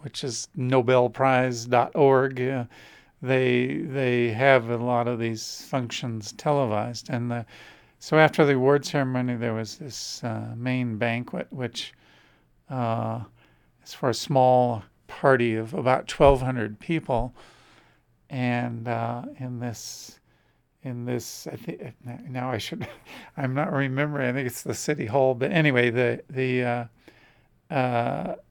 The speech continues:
uh, there's this grand party, very fancy. Uh, we're at the main table along with about a hundred and twenty other <laughs> people. But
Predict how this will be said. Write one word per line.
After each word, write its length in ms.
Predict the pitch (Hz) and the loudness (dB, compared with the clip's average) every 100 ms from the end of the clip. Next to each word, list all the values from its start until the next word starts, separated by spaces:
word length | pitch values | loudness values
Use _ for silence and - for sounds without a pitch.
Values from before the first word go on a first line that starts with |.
| - | -10
uh, 360 | 160 127 123 123 226 | -6 -4 -4 -4 -8
there's 300 | 151 143 - | -6 -8 -10
this 380 | 120 - - _ _ | -14 -14 -18 _ _
grand 500 | 165 151 147 147 139 | -2 2 4 4 2
party, 320 | 127 123 117 | 2 2 0
very 440 | 123 120 135 139 135 | -4 0 2 2 2
fancy. 600 | - 123 107 - 131 117 - - - - _ _ _ | -2 -4 -6 -8 -8 -10 -12 -20 -20 -20 _ _ _
Uh, 340 | 139 127 127 123 | 0 2 4 4
we're 220 | 131 151 | 10 10
at 120 | 147 | 10
the 80 | 139 | 6
main 340 | 127 135 131 | 2 2 0
table 600 | 123 147 139 123 120 123 | -2 2 4 6 4 4
along 380 | 123 120 123 123 | 2 2 2 0
with 200 | 117 - | -4 -6
about 240 | 120 120 117 | 2 2 4
a 60 | |
hundred 320 | 107 135 131 120 | 0 0 -2 -2
and 180 | 120 | -6
twenty 340 | 113 143 131 123 | -4 -2 0 2
other 220 | 135 120 - | 2 0 -6
<laughs> 80 | - | -10
people. 380 | 180 - 143 | -8 -4 -4
But 260 | 139 131 131 | 0 2 0